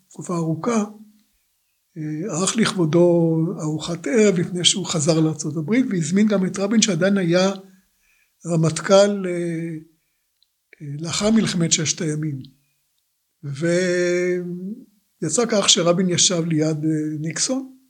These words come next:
ומתוך, אה, נימוס, רבין שאל אותו, "מיסטר ניקסון, איך, how was your trip? איך הייתה הנסיעה שלך? איך היה הביקור שלך בארץ?" הוא עמד למחרת לחזור לארצות הברית. זה היה הערב האחרון שלו בארץ.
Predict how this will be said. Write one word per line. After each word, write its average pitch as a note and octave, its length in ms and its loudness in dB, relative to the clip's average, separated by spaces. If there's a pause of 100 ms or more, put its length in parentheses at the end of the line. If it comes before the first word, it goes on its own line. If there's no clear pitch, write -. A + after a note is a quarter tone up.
(1160)
ומתוך, G#3+ 560 -4
אה, D#4+ 40 -4 (280)
נימוס, C#4+ 400 4
רבין G3+ 220 4
שאל G3+ 260 0
אותו, E3 880 2
"מיסטר D#3 300 -2
ניקסון, G#3+ 480 2
איך, D3 160 -4 (720)
how F3 40 0
was F3+ 300 2
your F3+ 220 -4
trip? D4+ 260 4
איך F3 160 -6
הייתה F#3 200 -2
הנסיעה F3+ 380 -2
שלך? G3+ 320 -6
איך E3 140 -8
היה F#3+ 140 2
הביקור F3 300 2
שלך - 140 -2
בארץ?" G3+ 380 2
הוא F3+ 80 0
עמד E3+ 160 2
למחרת E3+ 500 2
לחזור E3 320 0
לארצות E3+ 340 -4
הברית. G#3+ 440 -4
זה D#3 120 -12
היה D#3 120 -4
הערב E3+ 240 0
האחרון E3+ 320 2
שלו F3 180 -2
בארץ. F3 500 -4